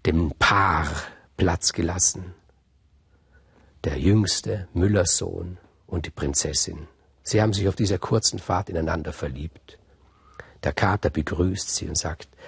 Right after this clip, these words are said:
zum König, „Darf ich euch empfangen im wunderbaren Palast meines Herrn, dem Grafen sowieso, sowieso?“,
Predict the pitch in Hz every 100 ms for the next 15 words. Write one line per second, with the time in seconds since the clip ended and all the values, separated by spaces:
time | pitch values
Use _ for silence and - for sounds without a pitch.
0 | - - 73 - 78 73 - - - _
1 | _ - 82 95 104 87 - 87 85 -
2 | - _ _ - 82 - 76 92 85 82
3 | 78 78 107 92 82 78 78 73 - 71
4 | 78 82 - 80 71 69 - 78 73 71
5 | 69 - 73 - 78 76 71 71 73 -
6 | 73 71